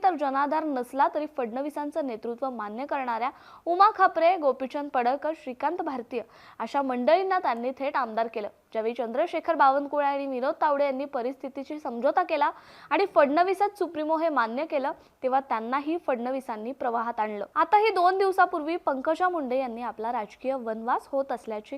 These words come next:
खदखद व्यक्त केली होती. तसंच वर्षभरापूर्वी त्यांनी आपले नेते पंतप्रधान नरेंद्र मोदी, गृहमंत्री अमित शहा आणि पक्षाध्यक्ष जे पी नड्डा असल्याची गर्जनाही केली होती.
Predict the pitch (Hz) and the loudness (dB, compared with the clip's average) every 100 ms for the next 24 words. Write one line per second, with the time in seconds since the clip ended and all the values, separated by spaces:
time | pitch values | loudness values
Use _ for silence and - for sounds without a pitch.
0 | - 254 226 285 254 226 - 226 233 233 | -10 -10 -6 -4 -2 -4 -6 -8 -4 -4
1 | 226 - - _ - - - _ - 339 | -6 -10 -16 _ -20 -20 -20 _ 0 0
2 | 403 381 320 311 392 381 370 359 330 330 | 0 2 0 0 0 4 4 4 0 -2
3 | 320 269 277 247 254 254 233 262 - 233 | -4 -2 -4 -4 -6 -6 -8 -8 -8 -8
4 | 233 277 277 285 285 240 269 311 330 311 | -6 -2 -2 -2 -2 -2 -2 0 -2 -2
5 | 285 320 247 254 254 240 247 269 240 247 | -4 -6 -6 -6 -6 -8 -10 -8 -6 -6
6 | 339 - 254 226 262 - - - 254 302 | -8 -6 -6 -6 -8 -10 -20 -6 -4 -4
7 | - 247 - 285 285 285 320 247 233 226 | -6 -8 -6 -4 -4 -4 -6 -2 -4 -4
8 | 269 226 214 240 233 - 226 - 285 240 | -8 -8 -4 -4 -4 -6 -10 -10 -6 -4
9 | 233 277 269 240 226 214 226 220 | 0 -2 -2 -4 -4 -4 -4 -6